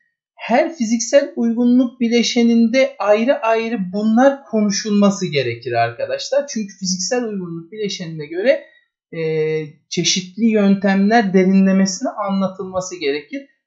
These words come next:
Ben size genel hatlarıyla bir bilgi versin diye bu konuyu bu şekilde anlatmak istedim. Şimdi konuyu bu kadar anlatmışken oturması maksadıyla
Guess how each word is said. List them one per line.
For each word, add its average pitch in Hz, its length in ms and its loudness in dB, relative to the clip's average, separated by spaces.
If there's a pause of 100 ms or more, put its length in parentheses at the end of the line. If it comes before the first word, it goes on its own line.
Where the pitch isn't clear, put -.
Ben 247 160 -2
size 202 300 -2
genel 220 360 4
hatlarıyla 185 760 0 (300)
bir 240 220 2
bilgi 202 320 0
versin 151 520 2
diye 302 320 -10 (220)
bu 196 560 -2
konuyu 185 400 -2
bu 202 80 -2
şekilde 170 680 -4 (260)
anlatmak 180 680 -2 (460)
istedim. 117 600 -2 (340)
Şimdi 302 460 -4
konuyu 311 400 -2
bu 262 80 -4
kadar 208 260 4
anlatmışken 185 880 -2 (320)
oturması 180 920 -2
maksadıyla 190 920 -2